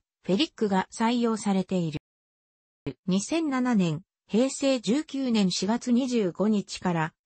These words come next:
会員募集を開始し、四月二十七日にサービスを開始した。アイシーカードタイプと、ファリサ搭載の携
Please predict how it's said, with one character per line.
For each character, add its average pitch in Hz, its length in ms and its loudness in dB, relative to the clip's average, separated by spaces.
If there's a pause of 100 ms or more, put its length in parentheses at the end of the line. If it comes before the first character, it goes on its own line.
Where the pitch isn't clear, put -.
(140)
会 240 220 -2
員 294 200 -2
募 277 100 -2
集 240 200 0
を 156 120 2
開 170 260 -4
始 - 160 -8
し、 - 280 -6 (200)
四 - 180 -4
月 277 300 -2
二 294 180 -4
十 233 240 0
七 220 300 -4
日 262 240 -4
に 226 160 0
サ 226 200 0
ー - 20 -2
ビ 196 100 0
ス - 160 -6
を 165 200 0 (260)
開 214 220 0
始 233 180 -4
し - 120 -8
た。 156 180 -2 (760)
ア 220 160 0
イ 320 80 -2
シ 311 240 -2
ー 247 60 -6
カ 269 320 2
ー 277 60 -2
ド 247 140 -2
タ 254 140 -6
イ 240 100 0
プ - 140 -18
と、 175 220 -2 (260)
フ - 80 -4
ァ 277 80 2
リ 320 140 -4
サ 240 120 -2
搭 208 240 -2
載 254 240 -2
の 233 160 0
携 220 240 0